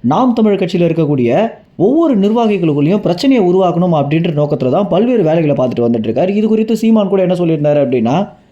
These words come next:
நாம் தமிழர் கட்சியில உங்களால பிளவு ஏற்படுத்தவே முடியாது அப்படின்னு பகிரங்கமாகவே அவங்க இடத்துல சவாலை விட்டிருந்தாரு. இதனை அடுத்து தான் பாத்தீங்கன்னா, தற்போது சாட்டை துரைமுருகனை சீமான் திட்டுற மாதிரியும், அதற்கு பிறகு காளியம்மாளை குறித்து சீமான் அவதூறாக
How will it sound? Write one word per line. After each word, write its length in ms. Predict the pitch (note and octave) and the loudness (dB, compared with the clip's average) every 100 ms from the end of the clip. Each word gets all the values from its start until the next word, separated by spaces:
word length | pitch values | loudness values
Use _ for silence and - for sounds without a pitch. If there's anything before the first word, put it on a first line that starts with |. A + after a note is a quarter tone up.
| _ _ - | _ _ -2
நாம் 240 | C3 A3 A3+ | 0 0 0
தமிழர் 240 | G#3+ G3 | 0 0
கட்சியில 240 | F#3 F3+ G3+ | 0 0 0
உங்களால 280 | F3+ F#3+ G3 | 0 0 0
பிளவு 240 | F3+ G3+ F#3 | 0 0 0
ஏற்படுத்தவே 380 | G3 F#3+ F#3 G#3+ E3 | 0 -2 0 0 2
முடியாது 360 | G#3 G3+ F3+ F3+ C#3 | 0 0 0 0 0
அப்படின்னு 380 | C3+ C3+ A2+ G3 B3 - _ _ _ - F3 | -2 0 0 -2 -4 -12 _ _ _ -4 -2
பகிரங்கமாகவே 720 | A#3+ D4 B3+ A3+ G3 F3 G#3+ | 0 0 0 0 0 0 0
அவங்க 180 | G#3 F3 | 0 0
இடத்துல 240 | E3 G3+ F3 | 0 -2 -2
சவாலை 320 | D#3+ G#3+ G#3+ E3 | 0 0 0 0
விட்டிருந்தாரு. 440 | D#3 C3+ A2+ D3+ G#3+ | -2 -2 0 0 0
இதனை 200 | A3 D#4 B3+ | 0 0 0
அடுத்து 240 | G3 G3 G3 | -2 -2 -2
தான் 140 | F3+ | 0
பாத்தீங்கன்னா, 380 | D#3 D3 C3 F3+ F3+ | -2 -2 0 -2 -2
தற்போது 320 | D3 F3+ E3+ D3 | -2 -2 -2 -2
சாட்டை 260 | F3+ A3 F#3+ | -2 -2 -2
துரைமுருகனை 420 | E3+ D#3+ D3+ D3 C#3+ | 0 0 0 -2 0
சீமான் 260 | D#3+ D#3+ C#3 | 0 0 -2
திட்டுற 200 | C#3 C#3 | -2 0
மாதிரியும், 420 | B2 G2+ G2+ G3 - - _ - | 0 -2 -2 -2 -4 -10 _ -4
அதற்கு 220 | A#3 C4 A3+ | -2 0 0
பிறகு 200 | A3+ G#3+ A#3 | 0 0 -2
காளியம்மாளை 480 | G3 C4 B3 A3 G3+ | 0 0 2 2 2
குறித்து 240 | G3 G#3 G3+ | 0 0 -2
சீமான் 260 | G#3+ G3+ F3 | 0 0 2
அவதூறாக 420 | D#3+ A3+ G#3+ F#3+ | 2 2 2 0